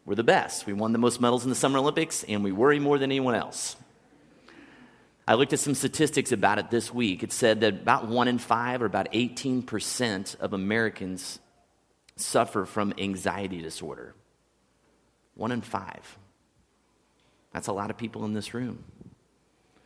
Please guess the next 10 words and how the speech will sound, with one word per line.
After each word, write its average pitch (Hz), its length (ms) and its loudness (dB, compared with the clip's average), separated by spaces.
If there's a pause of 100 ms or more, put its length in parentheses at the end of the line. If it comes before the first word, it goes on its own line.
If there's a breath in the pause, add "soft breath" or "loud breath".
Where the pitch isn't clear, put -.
(200 soft breath)
As 107 160 0
Americans, 120 520 0
we 120 60 -6
spend 113 400 0
over 95 160 -2
two 127 340 -2
billion 123 640 0
dollars 104 460 0
a 98 60 -4
year 90 440 -2